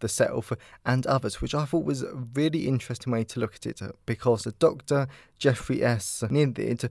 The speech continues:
notes, notes, uh, from his years of experience that there are three places or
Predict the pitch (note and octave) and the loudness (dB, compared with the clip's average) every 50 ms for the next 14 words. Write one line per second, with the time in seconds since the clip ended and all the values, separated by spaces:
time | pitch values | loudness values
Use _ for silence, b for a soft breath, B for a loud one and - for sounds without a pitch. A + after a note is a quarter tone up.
0 | B B C3+ C3+ B2 G2+ A#2+ C3 C#3+ - - - - G#2 - - _ _ C3 C3 | B B 4 4 6 6 4 0 -2 -4 -8 -8 -8 -8 -12 -14 _ _ 0 2
1 | B2+ A#2 - C#3+ B2+ A#2+ A#2+ A2 - - B2+ A#2+ A#2 - - C#3 C#3 B2+ C3+ A#2+ | 2 2 0 -2 -2 0 -2 -2 -2 0 0 2 0 0 0 -2 0 0 2 2
2 | A#2+ A2 - - B2 - - - C#3 B2+ - - - A#2+ - B2 B B B B | 2 2 0 -4 -6 -6 -2 0 0 0 0 0 -4 -4 -4 -4 B B B B
3 | - B2+ A#2+ B2+ B2 A#2 A2+ - - D#3+ D#3+ C#3 - - C#3 B2+ A2+ A#2 G#2+ - | -2 2 4 4 2 2 0 -2 -2 -2 -2 -2 2 4 4 4 4 0 -2 0
4 | A2+ A2 G#2 | 2 0 0